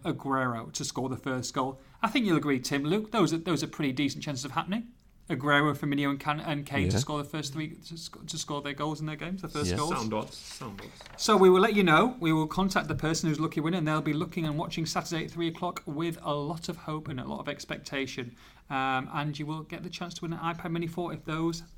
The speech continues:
Speaker 1: things happen. So make sure you follow us, make sure you retweet us, and you will get in with a chance to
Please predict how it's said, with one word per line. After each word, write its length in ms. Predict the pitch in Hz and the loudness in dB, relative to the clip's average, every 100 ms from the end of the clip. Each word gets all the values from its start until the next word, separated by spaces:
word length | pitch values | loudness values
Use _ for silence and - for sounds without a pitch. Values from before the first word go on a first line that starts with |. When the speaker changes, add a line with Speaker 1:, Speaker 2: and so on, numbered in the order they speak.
| - | -6
Speaker 1:
things 320 | 180 180 - - | -4 -4 -8 -2
happen. 420 | - 226 135 120 - - | -2 0 -4 -4 -14 -14
So 220 | - 160 143 | -2 2 4
make 180 | 170 165 | 2 2
sure 100 | 147 | -2
you 100 | 135 | -2
follow 300 | 165 208 208 | 0 4 4
us, 120 | 214 | 4
make 140 | 147 151 | 0 -4
sure 160 | - | -2
you 100 | 143 | 0
retweet 500 | 135 135 - 185 185 190 | 0 -2 4 4 4 2
us, 180 | 175 - - - | 0 -2 -10 -8
and 180 | - 131 | -4 -2
you 80 | 127 | 0
will 80 | 123 | -2
get 180 | 127 127 | -2 -2
in 160 | 131 127 | -2 -2
with 100 | 123 | -6
a 40 | |
chance 420 | - 131 127 - - - | -6 -6 -6 -10 -14 -14
to 360 | - - 127 | -10 -6 -6